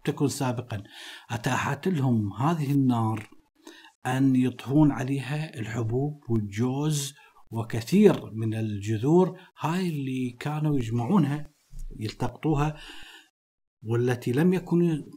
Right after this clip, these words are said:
قادرين على هضمها، مما أعطاهم حرية لتناول مأكولات غير قابلة للأكل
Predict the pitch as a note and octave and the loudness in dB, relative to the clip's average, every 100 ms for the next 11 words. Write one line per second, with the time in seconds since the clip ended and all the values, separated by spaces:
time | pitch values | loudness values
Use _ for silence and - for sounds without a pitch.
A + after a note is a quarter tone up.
0 | - C#3 C#3 D3 C#3 C#3+ C3 C3 B2+ A#2+ | -6 -4 0 0 2 0 -2 -2 -2 -2
1 | A2 G#2 A2 C3+ C#3 C3 B2+ B2+ A2+ A2+ | -2 0 2 4 4 4 2 -2 -4 -8
2 | C#3+ E3 D#3 D3+ - C3 A#2+ C#3+ E3+ D#3 | -4 -2 0 0 0 -2 -2 -2 -2 0
3 | B2+ A#2+ A#2+ B2+ E3 D#3+ C3 G#2+ G#2 G2+ | -4 -4 -4 -2 -2 -2 0 0 -2 -4
4 | - F#2+ A2+ A2+ - - A2+ A2 C3 D3+ | -10 -10 -6 -6 -6 -8 -2 0 2 2
5 | D3 - - - _ - G#2 - E3+ G#3 | 0 -4 -14 -16 _ -12 -6 2 4 4
6 | C3+ - - E3+ F3 F3 D#3+ C#3 B2+ - | 2 -2 -2 -2 0 0 0 0 -2 -4
7 | A#2+ - B2 | -6 -2 -2